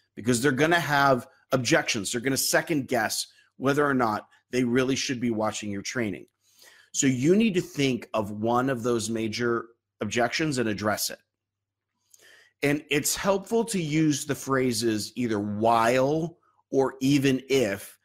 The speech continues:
as part of your title to address those objections. For example, uh, let's say you're teaching how to get more clients and the objection is, "I don't have money for paid ads." So you might say, your title might be, "How Beginning Entrepreneurs Generate Their First Ten thousand dollars,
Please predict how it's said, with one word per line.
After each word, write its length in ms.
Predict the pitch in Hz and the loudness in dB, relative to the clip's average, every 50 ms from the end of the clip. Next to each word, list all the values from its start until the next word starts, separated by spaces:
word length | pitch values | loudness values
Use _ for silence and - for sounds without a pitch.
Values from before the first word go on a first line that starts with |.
| _ _ _ _ - | _ _ _ _ -8
as 120 | 110 113 | -6 -6
part 260 | - - - 131 131 127 | -4 -2 0 2 2 2
of 100 | 117 110 | 0 0
your 120 | 113 113 | -2 -2
title 760 | 110 - - - 120 120 117 107 104 101 98 98 98 - _ - | -2 -4 -4 -2 0 0 0 0 0 0 -2 -4 -6 -8 _ -10
to 220 | - - 123 101 | -6 -4 -4 -4
address 360 | 104 101 - 117 113 110 - - | -4 -4 -2 -2 -2 0 -2 -2
those 200 | 110 107 98 107 | -2 -2 -2 -4
objections. 540 | 101 92 90 113 101 101 - - 90 82 | -4 -4 -2 -2 -2 -2 -4 -8 -10 -10
For 140 | - - 117 | -10 -8 -6
example, 580 | 107 107 98 120 113 107 107 - 80 73 - _ _ _ _ _ - - - _ _ _ - _ _ _ _ - 131 | -6 -4 -2 -2 -2 -2 -4 -6 -10 -12 -12 _ _ _ _ _ -20 -20 -20 _ _ _ -20 _ _ _ _ 2 2
uh, 100 | 131 131 | 4 4
let's 260 | 135 147 165 165 - | 4 4 2 4 4
say 120 | - 185 | 4 4
you're 160 | 185 175 180 | 4 4 2
teaching 340 | 175 - 165 151 - 147 147 | 0 0 -4 -6 -4 -4 -4
how 80 | 143 139 | -2 -2
to 60 | 127 | -2
get 160 | 117 131 - | -2 -4 -4
more 140 | 110 113 110 | -2 -4 -4
clients 480 | 110 - 117 113 117 123 135 143 139 - | -4 -4 -2 0 0 0 0 -2 -6 -6
and 140 | - 123 | -4 -2
the 120 | 123 120 120 | 0 0 0
objection 640 | 113 107 104 - 127 127 139 135 - - 156 131 123 | 0 0 -2 0 0 0 0 0 -2 -4 -2 -4 -4
is, 560 | - - 127 123 117 113 113 110 - - - _ _ - | -2 -2 0 0 2 0 0 -2 -4 -8 -12 _ _ 0
"I 80 | 127 127 | 2 2
don't 160 | 131 135 131 | 4 4 4
have 160 | 123 113 113 | 2 2 2
money 200 | 120 117 117 113 | 2 2 2 0
for 140 | 110 - 110 | -2 -6 -10
paid 300 | 107 - 113 107 101 98 | -8 -6 -6 -4 -4 -4
ads." 340 | 92 85 85 90 85 - - _ _ _ - | -4 -6 -6 -6 -8 -12 -14 _ _ _ -6
So 180 | - - 147 | -6 -2 0
you 80 | 143 143 | 0 2
might 340 | 147 160 170 190 202 175 - | 2 2 2 2 0 0 -2
say, 560 | - - 135 113 110 98 92 92 101 113 - | 0 2 2 2 2 0 -2 -2 -4 -4 -2
your 120 | 131 135 123 | -2 -2 0
title 320 | - 147 143 147 139 131 | 0 2 2 4 4 4
might 240 | 135 135 131 117 - | 4 4 2 0 0
be, 280 | 123 120 113 107 - _ - - _ _ _ _ - | -2 -2 -2 -4 -6 _ -20 -20 _ _ _ _ -2
"How 180 | - 131 131 | 0 2 2
Beginning 460 | 123 117 139 135 170 208 240 240 208 | 2 2 0 2 2 2 2 2 2
Entrepreneurs 560 | 180 160 156 - - - 139 127 131 127 - - | 0 0 -2 -4 -6 -6 -4 -4 -4 -4 -4 -4
Generate 420 | - 131 123 123 117 117 113 110 | -4 -2 0 0 0 -2 -2 -4
Their 100 | 117 107 | -6 -8
First 400 | 107 - - 180 190 185 - - | -8 -6 -4 -4 -2 -2 -4 -4
Ten 180 | - 160 151 147 | -4 -4 -2 0
thousand 360 | 139 127 127 123 120 123 120 | 2 2 2 0 -2 -2 0
dollars, 400 | 117 110 110 113 117 117 110 | 0 2 2 2 0 -2 -4